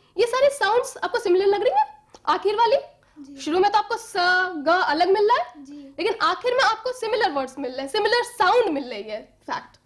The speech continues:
Speaker 1: है ना? तो राइमिंग वर्ड्स आपको कुछ समझ में आए? राइमिंग वर्ड्स वो वर्ड्स होते हैं जिनको उच्चारित करने पर उनके आखिरी के भाग की आवाज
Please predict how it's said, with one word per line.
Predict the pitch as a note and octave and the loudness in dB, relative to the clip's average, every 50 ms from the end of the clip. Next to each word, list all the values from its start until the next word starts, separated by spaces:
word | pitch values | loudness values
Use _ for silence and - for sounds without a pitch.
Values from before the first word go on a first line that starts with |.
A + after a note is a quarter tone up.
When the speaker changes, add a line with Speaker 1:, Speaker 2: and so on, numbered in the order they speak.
| _ _ _ _ _ - E4 | _ _ _ _ _ -2 2
Speaker 1:
है | |
ना? | A#4+ E5+ E5+ - - - _ _ _ _ _ _ - | 2 2 2 0 -6 -18 _ _ _ _ _ _ 0
तो | F#4 G#4 A#4 A4 E4+ - | 2 4 4 4 2 0
राइमिंग | F4+ F#4 F#4+ G#4+ G4+ | 0 0 0 0 0
वर्ड्स | A4 A#4 A4+ - | 0 -2 -2 -4
आपको | - F#4+ - G#4 | -6 -6 -4 -4
कुछ | - G#4 - | -6 -4 -2
समझ | F#4 F#4+ G#4 G4 | 0 0 0 2
में | G#4 A#4 B4+ | 0 2 0
आए? | F#5 - - - - _ _ _ _ _ _ _ _ _ _ _ B3+ | 0 -2 -4 -14 -18 _ _ _ _ _ _ _ _ _ _ _ -8
राइमिंग | B3+ B3 B3+ C4+ D#4+ F#4 F4+ C4+ | -6 -4 0 2 4 4 4 2
वर्ड्स | B3 B3 C4+ E4+ - - - _ A#3+ | 0 -4 -4 -4 -6 -8 -20 _ -4
वो | C4+ F4 G#4+ A#4 | 0 2 2 2
वर्ड्स | - F4+ D4+ C#4+ C#4+ - | 2 2 0 -2 -2 -4
होते | C4+ A#3+ - - A#3+ | -6 -6 -6 -8 -8
हैं | A#3+ A#3+ B3 B3+ D4+ F#4 G#4+ G#4 - - _ _ _ - | -6 -4 -2 -2 0 0 -2 -4 -8 -20 _ _ _ -2
जिनको | C#4 E4+ E4+ E4+ G#4 A4+ A#4 A#4 A4+ - - _ _ _ _ _ - | 0 0 0 2 2 0 0 0 -2 -6 -16 _ _ _ _ _ -4
उच्चारित | E4 D#4+ - - F#4 F4 E4 F4 G#4+ B4 A#4 - - | -4 -4 -2 0 0 2 4 4 4 4 2 2 -2
करने | D#4+ C4+ B3+ C4 B3 | -6 -6 -4 -4 -4
पर | B3+ B3+ B3+ C4 D4 F4+ A4 | -4 -4 -2 0 0 0 -2
उनके | F#4 D4 D4 C#4 - C#4+ | -2 -4 -4 -4 -4 -8
आखिरी | - - B3 B3+ C4 C4 - - E4+ G4+ G4 | -6 -6 -6 -6 -6 -8 -4 2 2 2 2
के | G4+ D4+ B3+ | 2 -4 -10
भाग | A#3 - - A#3+ C4 D#4 A#4 C5 - - _ _ _ _ _ _ _ - | -10 -12 -10 -4 -2 -2 -2 -2 -6 -14 _ _ _ _ _ _ _ -2
की | F#4+ G#4+ | -2 0
आवाज | - - D#4 D#4 D#4+ - B4+ C5+ - A#3+ A#3 | 2 2 0 0 2 0 0 0 0 -2 -4